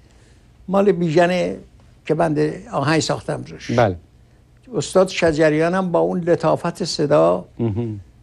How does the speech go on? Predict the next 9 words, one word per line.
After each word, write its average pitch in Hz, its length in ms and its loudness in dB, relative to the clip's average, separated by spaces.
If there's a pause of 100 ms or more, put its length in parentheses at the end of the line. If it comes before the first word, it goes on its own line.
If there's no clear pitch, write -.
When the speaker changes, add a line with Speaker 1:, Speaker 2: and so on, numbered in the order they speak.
(920)
Speaker 1:
واقعاً 160 600 2
استاد، 175 640 2 (180)
بی 175 140 0
خود 214 380 0
نمیگم 127 380 -4
بهش 120 240 -12
استاد. - 400 -8
من 170 160 -2
در 160 320 0